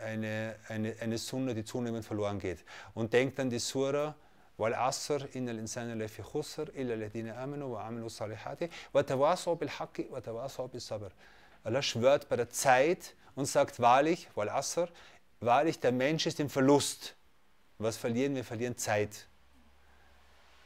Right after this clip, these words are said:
Das ist das Wichtigste, was wir verlieren. Wir verlieren jede Sekunde Zeit. Außer diejenigen, die gläubig sind und Gutes tun, und die einander um Rat fragen und, äh, Entschuldigung, die ein-, nein, die einander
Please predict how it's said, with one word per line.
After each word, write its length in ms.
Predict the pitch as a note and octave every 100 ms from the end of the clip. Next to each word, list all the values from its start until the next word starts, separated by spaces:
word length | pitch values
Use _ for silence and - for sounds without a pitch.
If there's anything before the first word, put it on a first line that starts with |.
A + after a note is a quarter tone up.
| -
Das 80 | -
ist 60 | A2+
das 60 |
Wichtigste, 380 | B2 A#2+ C3 -
was 120 | G#2
wir 80 | G2+
verlieren. 320 | - F#2 F2+
Wir 80 | F2+
verlieren 320 | - G#2 A#2+
jede 200 | A2+ B2+
Sekunde 440 | B2+ A2+ B2+ B2 A#2
Zeit. 440 | - G2 F#2+ - - - - - - - - -
Außer 320 | B2 C#3+ C#3+
diejenigen, 400 | D3+ D#3 C#3+ B2+
die 80 | A#2+
gläubig 340 | A#2 B2 C#3+ -
sind 120 | B2
und 80 | A#2
Gutes 340 | D3 D#3+ -
tun, 260 | E3 F#3+ - - -
und 220 | - D#3 -
die 100 | E3
einander 720 | D#3 D3+ D3 F3+ G3 F#3 F3
um 100 | D#3
Rat 300 | C#3+ D3 -
fragen 440 | - B2+ C#3 D#3
und, 220 | D3 C#3+
äh, 220 | D3 C#3 C3
Entschuldigung, 420 | C3+ A#2+ A2 A2
die 120 | C#3+
ein-, 200 | C3+ A#2+ - B2 -
nein, 180 | A2+ G2 - -
die 120 | D3
einander 560 | C#3+ C#3+ D#3 E3+ F3